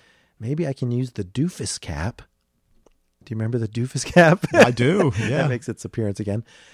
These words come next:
Speaker 1: To change a few things around in your neural net core.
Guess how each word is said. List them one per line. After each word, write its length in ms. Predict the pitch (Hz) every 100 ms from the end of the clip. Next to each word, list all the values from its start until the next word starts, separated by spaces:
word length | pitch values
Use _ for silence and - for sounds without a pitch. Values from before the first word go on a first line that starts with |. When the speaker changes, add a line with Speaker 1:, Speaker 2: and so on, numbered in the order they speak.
| _
Speaker 1:
To 340 | - 143 127 131 _ _ _ _ _
change 480 | - 202 294 285 277
a 80 |
few 260 | 226 247 247
things 320 | - 220 185
around 440 | 156 165 208 160 131
in 140 | 127
your 380 | 123 123 123 120
neural 440 | 113 127 139 131
net 360 | 120 120 120 -
core. 540 | - 120 156 - -